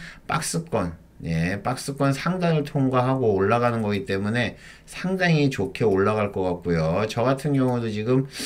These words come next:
주식을 좀 오버를 해가지고 내일 아침에 갭으로 뜨기를 좀 바라고 있는데 어떻게 되는지 한번 보고요.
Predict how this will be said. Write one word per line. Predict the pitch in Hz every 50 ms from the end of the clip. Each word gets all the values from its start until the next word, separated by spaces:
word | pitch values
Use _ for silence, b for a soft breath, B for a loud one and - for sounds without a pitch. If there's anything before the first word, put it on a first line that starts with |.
| B B B B B
주식을 | - - 107 - 131 127 127 123
좀 | 120 113 104 87
오버를 | 82 90 92 117 113 113 117
해가지고 | 131 147 143 147 127 107 104 104 113 123 113 170 B B B B B B
내일 | - 90 95 98 85
아침에 | 82 82 - - - 95 90 90 90 101 113 113
갭으로 | - - - 85 82 95 92 95 -
뜨기를 | - 143 143 143 147 131 117 104
좀 | 98 87 82 82
바라고 | - - - 85 85 87 98 107 107 98
있는데 | 87 87 90 90 101 101 - - - -
어떻게 | 71 - - 101 92
되는지 | 85 85 85 85 80 80 80
한번 | 78 76 73 87 104 117 123 123
보고요. | - 92 85 87 85 82 78 76 80 92 117 139 139 -